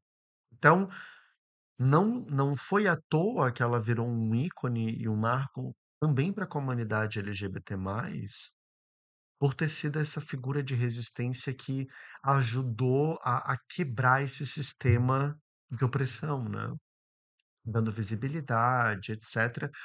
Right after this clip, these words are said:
E agora, recentemente, fazendo a turnê dela de, acho que de sessenta anos, de trinta, quarenta anos, nem lembro, de, de anos de carreira,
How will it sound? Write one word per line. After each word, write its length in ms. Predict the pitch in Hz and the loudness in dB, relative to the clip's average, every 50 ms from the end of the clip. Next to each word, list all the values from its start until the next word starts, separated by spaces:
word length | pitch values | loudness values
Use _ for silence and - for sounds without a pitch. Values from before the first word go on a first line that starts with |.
| - - - | -18 -8 0
E 80 | 160 180 | 2 2
agora, 260 | 170 170 190 190 185 | 6 6 6 6 6
recentemente, 640 | 175 180 175 - 180 165 - 165 156 156 160 151 - | 6 4 4 2 0 0 0 2 2 2 2 0 0
fazendo 320 | - 151 143 143 143 139 | 0 0 2 2 2 0
a 80 | 135 123 | -2 -2
turnê 320 | - 135 135 127 123 120 | -2 -2 0 0 2 2
dela 340 | 107 113 107 104 101 101 104 | 2 2 2 2 2 0 -2
de, 380 | 95 98 101 98 98 98 98 | -2 -4 -6 -4 -4 -4 -4
acho 220 | 98 98 - - - | -4 -4 -6 -8 -8
que 80 | - - | -8 -8
de 60 | - | -6
sessenta 500 | - 110 98 - - 127 151 151 - 110 | -4 -4 -4 -4 -4 -4 -4 -2 -2 0
anos, 300 | 110 113 135 139 107 98 | 0 0 -2 -4 -8 -10
de 120 | - - 131 - - - - - _ _ | -10 -12 -12 -12 -12 -12 -14 -16 _ _
trinta, 340 | - 107 107 123 123 - | -6 -6 -6 -6 -8 -10
quarenta 380 | - - - - 107 107 - 98 | -10 -8 -6 -6 -6 -6 -4 -6
anos, 160 | 98 101 104 | -6 -4 -6
nem 100 | 139 170 | -6 -6
lembro, 340 | 160 101 95 95 87 - 117 - - - - _ _ _ - | -6 -6 -6 -8 -8 -10 -12 -16 -18 -20 -20 _ _ _ -10
de, 320 | 107 101 107 110 110 110 | -6 -4 -4 -4 -4 -6
de 180 | 101 - - 107 | -8 -4 -4 -2
anos 260 | 104 104 107 110 104 | -2 0 0 -2 -2
de 100 | 107 110 | -2 -4
carreira, 800 | - - 98 92 - - 113 113 139 165 160 143 107 98 104 | -4 -4 -4 -6 -4 -4 -2 -2 0 0 0 0 0 0 -2